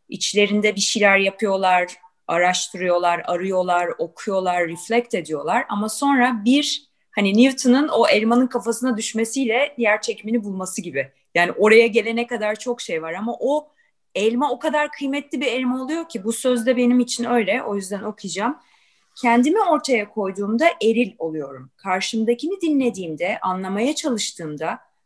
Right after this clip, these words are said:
aynı fikirde olmasam bile dişil oluyorum."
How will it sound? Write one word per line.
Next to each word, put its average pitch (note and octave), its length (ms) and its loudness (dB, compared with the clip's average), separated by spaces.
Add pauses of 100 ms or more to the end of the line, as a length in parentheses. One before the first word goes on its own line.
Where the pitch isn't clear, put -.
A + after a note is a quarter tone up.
(140)
aynı D#4 280 0 (160)
fikirde F3 540 -6
olmasam G3+ 600 -2
bile D4 340 -6 (120)
dişil G3 340 -8 (380)
oluyorum." C3+ 440 -12